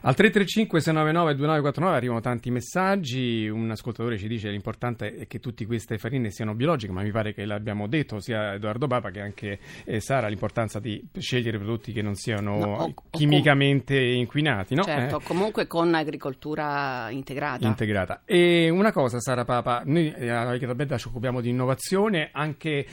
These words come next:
Speaker 1: l'innovazione arriva in cucina perché ci sono macchine che servono, aiutano molto il lavoro del forn-, del, di chi deve poi impastare, vero?
Speaker 2: Certo, io dico sempre che le mani vanno benissimo, ma oggi la tecnologia ci aiuta, quindi abbiamo delle impastatrici tuffanti piccole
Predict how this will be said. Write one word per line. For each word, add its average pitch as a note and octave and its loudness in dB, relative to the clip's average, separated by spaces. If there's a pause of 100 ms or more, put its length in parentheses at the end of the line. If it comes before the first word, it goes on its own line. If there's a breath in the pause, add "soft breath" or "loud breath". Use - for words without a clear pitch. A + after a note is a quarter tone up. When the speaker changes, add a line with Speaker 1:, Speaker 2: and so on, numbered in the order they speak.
(140)
Speaker 1:
l'innovazione D#3 2
arriva C#3+ 0
in A#2+ -4
cucina F3+ -4
perché A#2 -6
ci - -14
sono B2+ -6
macchine C#3 -4
che G2+ -8
servono, A#2 -8
aiutano A#2+ -4
molto A2+ -6
il G#2+ -6
lavoro G#2 -4
del G2+ -6
forn-, A#2+ -6
del, G#2 -8
di A2+ -10
chi C3 -4
deve A2+ 0
poi A2 0
impastare, G2+ -6
vero? B2 -2
Speaker 2:
Certo, D3+ -6
io F3 0
dico D3+ -4
sempre D#3+ -4
che C#3+ -4
le D3 -2
mani E3 0
vanno D3 0
benissimo, F#3 2
ma D#3+ 2
oggi D3 -2
la C#3+ -2
tecnologia D3 -2
ci - -6
aiuta, F3+ 0
quindi D#3+ 2
abbiamo D3 0
delle C#3 -2
impastatrici D#3 -4
tuffanti D3 -2
piccole F#3+ -4